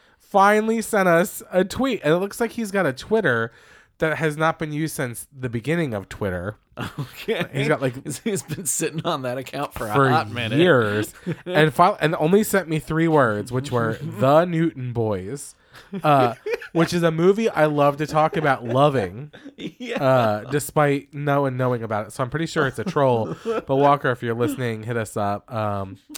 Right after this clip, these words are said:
Speaker 1: and I'm gonna read these, this tweet thread from Gaz. But that's all five of our Blu-rays going out.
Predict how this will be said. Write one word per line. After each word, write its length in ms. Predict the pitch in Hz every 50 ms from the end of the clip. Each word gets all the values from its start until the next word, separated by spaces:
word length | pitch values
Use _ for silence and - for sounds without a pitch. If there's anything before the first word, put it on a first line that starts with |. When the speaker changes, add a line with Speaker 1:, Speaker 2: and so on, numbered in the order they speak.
| - -
Speaker 1:
and 240 | - 339 381 403 135
I'm 60 | 139 143
gonna 140 | 147 143 143
read 260 | 135 147 147 147 143
these, 240 | 147 139 127 - - _ -
this 180 | 135 123 - -
tweet 260 | - 131 123 120 _
thread 180 | - 120 107
from 140 | - - 107
Gaz. 220 | 104 117 110 107 104
But 80 | 127
that's 140 | 143 147 -
all 280 | - 151 151 170 180 170
five 320 | - - 160 160 160 147
of 140 | 147 139 139
our 160 | 131 127 123
Blu-rays 460 | 123 127 131 127 123 120 120 113 110
going 280 | - 110 104 101 101 120
out. 340 | 131 135 127 127 123 123